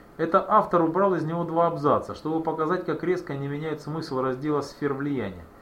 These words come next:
Эти два абзаца могли быть вставлены в протокол только Советским Союзом. Цитата. «Вопрос, является ли в обоюдных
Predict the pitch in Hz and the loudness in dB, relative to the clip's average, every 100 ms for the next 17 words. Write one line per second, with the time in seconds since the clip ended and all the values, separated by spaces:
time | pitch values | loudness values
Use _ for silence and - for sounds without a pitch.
0 | - - - - - - - - - 175 | -20 -20 -20 -20 -20 -20 -20 -18 -2 0
1 | 190 185 196 185 233 226 156 131 131 147 | 0 4 4 6 2 2 0 -4 -6 -4
2 | 175 220 185 185 180 - 190 190 175 165 | -2 -2 0 -2 -4 -2 2 2 0 -4
3 | - 156 156 - 190 180 165 165 175 160 | -4 -4 -4 0 -2 0 -4 -2 -2 -2
4 | 151 151 156 - 156 113 95 85 - - | -2 -4 -8 -6 -4 -2 -6 -12 -18 -20
5 | - - - - - - - - - - | -20 -20 -20 -20 -20 -20 -20 -20 -20 -20
6 | - - - - - - - - - - | -20 -20 -20 -20 -20 -20 -20 -20 -20 -20
7 | - - - 151 143 120 104 - 113 196 | -20 -18 -4 0 2 2 0 -4 4 4
8 | 196 165 117 - 131 151 214 220 208 170 | 6 2 2 -2 -6 -2 0 0 0 -2
9 | 165 160 156 170 185 160 147 | -2 -2 0 0 0 -2 -6